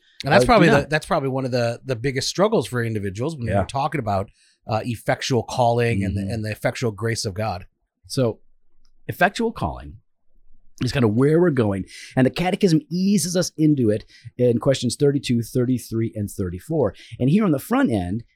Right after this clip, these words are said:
Speaker 2: it says that it is by the effectual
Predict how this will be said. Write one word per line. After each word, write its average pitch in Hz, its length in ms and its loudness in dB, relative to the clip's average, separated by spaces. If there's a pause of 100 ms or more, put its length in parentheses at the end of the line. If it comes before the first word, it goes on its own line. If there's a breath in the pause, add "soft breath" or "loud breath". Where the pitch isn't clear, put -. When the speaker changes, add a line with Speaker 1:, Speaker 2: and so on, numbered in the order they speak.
(140)
Speaker 2:
it 170 140 0
says 165 400 2 (140)
that 143 260 4
it 160 140 0
is 143 180 0
by 143 280 2
the 131 100 0
effectual 147 580 -4